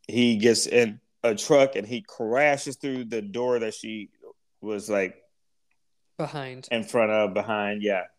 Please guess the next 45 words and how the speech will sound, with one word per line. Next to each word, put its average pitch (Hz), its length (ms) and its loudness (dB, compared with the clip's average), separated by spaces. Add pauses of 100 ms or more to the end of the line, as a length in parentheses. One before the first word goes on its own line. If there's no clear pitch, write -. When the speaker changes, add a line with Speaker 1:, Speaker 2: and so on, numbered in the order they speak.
(500)
Speaker 1:
that 113 140 2
was 98 160 -6
locked, 104 520 4
and 98 100 -10
he 107 260 -6 (100)
<laughs> - 80 -10
crashes 131 600 6
through 113 200 -2
as 98 140 -6
he, 110 440 -8
he 107 160 -4
hits 101 260 0
her. 90 200 -6 (320)
Speaker 2:
Mm-hmm. 139 300 -6
Speaker 1:
And 143 120 0
at 202 140 0
this 110 140 -4
point, 110 200 -4
she's, 104 160 -4
like, 104 140 0
unconscious, 101 640 -4
so 92 160 -2
he 98 80 -2
starts 92 320 0
eating 95 300 -4
her 92 140 -2
face. 85 640 -2
Speaker 2:
<laughs> - 40 2 (1000)
Like, 208 120 -2
Speaker 1:
And 98 440 0
Speaker 2:
what? 185 240 0 (300)
Speaker 1:
<laughs> 120 80 -2
I 139 160 4
know. 151 480 4 (200)
<laughs> - 800 -2
I 127 100 4
said, 135 220 2
"He 170 220 0
is 127 140 4
all 120 280 4
over 151 280 4
the 135 60 0
place 113 260 -2
with 101 100 -20
these 123 300 -4